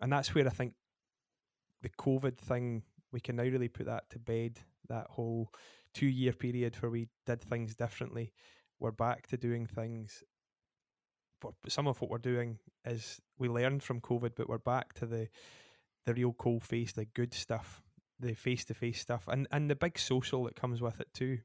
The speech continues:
because these days are educational, they're interesting, but they're also good fun. You know, it's good to meet people, good to see people, and, um,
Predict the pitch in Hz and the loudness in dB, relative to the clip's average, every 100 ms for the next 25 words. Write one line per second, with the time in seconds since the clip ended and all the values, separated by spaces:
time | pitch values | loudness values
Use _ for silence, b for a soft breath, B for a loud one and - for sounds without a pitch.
0 | - 123 123 131 139 127 127 120 117 117 | -8 -4 -2 -2 -2 0 2 2 2 0
1 | - B B B B _ _ _ _ _ | -2 B B B B _ _ _ _ _
2 | _ _ _ _ - 135 123 - 131 123 | _ _ _ _ 0 0 2 0 0 0
3 | - 117 113 117 127 127 - 117 113 117 | 0 -2 0 0 0 -2 -2 -4 -2 0
4 | 123 127 131 - 117 - - 104 110 - | 0 0 -4 -2 -4 -6 -6 -4 -4 -8
5 | _ - 120 107 - 135 - 117 117 - | _ -8 -6 -4 -4 -4 -4 -4 -4 -6
6 | - 113 117 - - 117 - 117 110 104 | -6 -6 -6 -10 -10 -10 -10 -8 -6 -6
7 | 107 b b b b _ 117 110 110 107 | -8 b b b b _ -6 -4 -4 -4
8 | 104 | -8